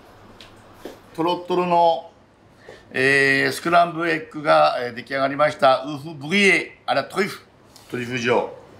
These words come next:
ね、皆さん、あの、あのー、結構、あの、これトロットロ難しいんですけど、あの、まず、えー、火をい-、あ、火を、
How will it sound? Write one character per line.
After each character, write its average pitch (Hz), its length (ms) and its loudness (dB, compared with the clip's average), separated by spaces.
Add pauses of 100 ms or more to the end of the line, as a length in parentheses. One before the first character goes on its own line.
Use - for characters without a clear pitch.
ね、 202 140 0
皆 233 140 2
さ 226 80 2
ん、 - 20 4
あ 196 40 0
の、 185 460 2 (480)
あ 160 160 0
の 151 840 0 (400)
ー、 - 80 -14
結 269 180 0
構、 240 140 2
あ - 20 4
の、 196 320 -2
こ 175 80 -6
れ 175 140 0
ト 175 120 -4
ロ 175 60 0
ッ 175 60 -4
ト 185 80 -4
ロ 185 80 -2
難 170 280 -4
し 180 120 -6
い - 20 -8
ん - 20 -8
で 165 80 -6
す - 80 -10
け - 60 -10
ど、 127 180 -2
あ 127 60 0
の、 131 80 -4
ま 190 160 0
ず、 156 320 -6 (480)
え - 40 -4
ー、 120 720 0
火 208 200 -4
を 185 260 2
い-、 160 200 -4 (160)
あ、 139 180 -6
火 180 200 -4
を、 180 180 -2